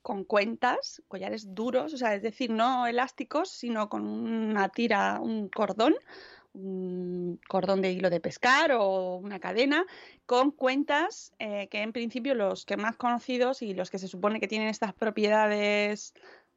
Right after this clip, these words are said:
pseudomágicas, porque, oye, es que no hay otra explicación, para que no duelan los dientes al salir, son los de las cuentas de ámbar, y entonces, pues, se los ponen, además se les ponen bastante pegaditos al, al cuello, y entonces,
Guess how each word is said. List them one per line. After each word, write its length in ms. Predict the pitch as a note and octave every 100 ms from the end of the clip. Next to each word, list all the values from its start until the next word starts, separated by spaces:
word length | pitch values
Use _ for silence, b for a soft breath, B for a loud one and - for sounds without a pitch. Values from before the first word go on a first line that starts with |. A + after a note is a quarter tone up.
| _ _ _
pseudomágicas, 880 | - - A#3 G3 F3 A#3+ C#4 A3+ G3
porque, 220 | - F#3+ F3+
oye, 260 | F3 F#3 - F#3 F3 E3+
es 80 | E3 -
que 140 | A3
no 160 | G#3 G3+
hay 160 | G3+
otra 580 | G3+ G3+ G3 G3 F#3+ F#3+
explicación, 600 | G3 - G#3+ G3+ B3 C4+ - B B B B
para 280 | A#3 A#3 A3+
que 460 | A3 G#3+ G#3 G#3
no 160 | G#3+ A3+
duelan 400 | A#3+ B3 A3+ G#3+
los 140 | A#3
dientes 300 | A#3+ A#3 A3
al 100 | B3
salir, 440 | B3 C4 C4+ C#4+ E4+
son 180 | A3
los 140 | G#3+ G3+
de 180 | G3 G3+
las 140 | G3+
cuentas 320 | - A3 G#3+
de 120 | A3 A3+
ámbar, 460 | C4 B3 B3 F4+ -
y 80 |
entonces, 400 | G#3 F#3+ F#3+ G#3+
pues, 180 | - G3+
se 100 | -
los 180 | F#3 F#3
ponen, 320 | - A3 A#3 A#3
además 320 | F#3 F#3 A#3
se 80 | C#4
les 160 | A3+ G3+
ponen 560 | B3 B3 C#4 B3 G#3+
bastante 420 | G3 - A3 A3 A#3
pegaditos 640 | G#3+ F#3+ B3 D#4+ G#3+ -
al, 680 | G#3 G3+ G3 G3 G3 G3 G#3+ _ B B B B B
al 160 | - G3
cuello, 340 | - D#4 A#3
y 80 | F#3+
entonces, 600 | G3+ G3+ A3 B3 B3 -